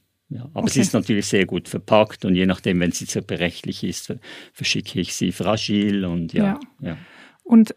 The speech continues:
Speaker 2: aber würdest du sagen, dass du jetzt heute viel entspannter mit dem ganzen Thema umgehst, dass das was Positives ist, was,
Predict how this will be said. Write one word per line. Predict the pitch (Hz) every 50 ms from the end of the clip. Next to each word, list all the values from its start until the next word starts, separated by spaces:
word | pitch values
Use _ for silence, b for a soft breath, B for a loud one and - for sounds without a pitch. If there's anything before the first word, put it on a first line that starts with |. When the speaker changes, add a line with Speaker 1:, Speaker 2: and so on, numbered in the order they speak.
| _
Speaker 2:
aber | - 233 233 226 214
würdest | 220 226 247 - -
du | 226
sagen, | 208 208 202 214 226 240 226
dass | 220 214
du | - -
jetzt | 202 - -
heute | - 208 214 - 226 202
viel | - - 240 262 254
entspannter | - 226 214 - - 190 196 214 226 220 - 202 180 185 196 196 - _ _ _ _
mit | - 214 196
dem | - 202
ganzen | 196 196 196 196 - 214
Thema | - - 208 208 196
umgehst, | 196 208 214 226 220 226 226 - B B B B B B B B
dass | - 240 -
das | - 214 190 - - - 180 202 _
was | - 214 -
Positives | - - - 233 247 233 262 233 - 220 233 226 -
ist, | 220 226 - -
was, | 214 220 214 - - - -